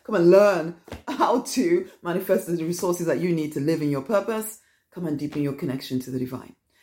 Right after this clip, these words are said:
It's rosemary nonny knight dot com forward slash evolution. I look forward to doing life with you. Come on in. Much amazing love. And share this video with somebody else. Much love.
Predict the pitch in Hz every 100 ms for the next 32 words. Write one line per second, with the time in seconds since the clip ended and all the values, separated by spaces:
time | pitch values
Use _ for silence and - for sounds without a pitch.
0 | _ 139 - 156 180 196 185 165 147 147
1 | 156 170 170 - 170 156 - 208 175 -
2 | 151 135 143 - _ _ _ - 208 180
3 | 147 147 165 170 254 156 160 - 175 160
4 | 160 147 143 139 139 135 147 294 349 -
5 | _ _ - 196 175 165 156 - - _
6 | _ _ 143 147 160 143 143 139 139 135
7 | 127 - _ - 170 214 190 170 160 147
8 | 143 135 127 78 - - _ _ _ _
9 | 190 196 180 170 175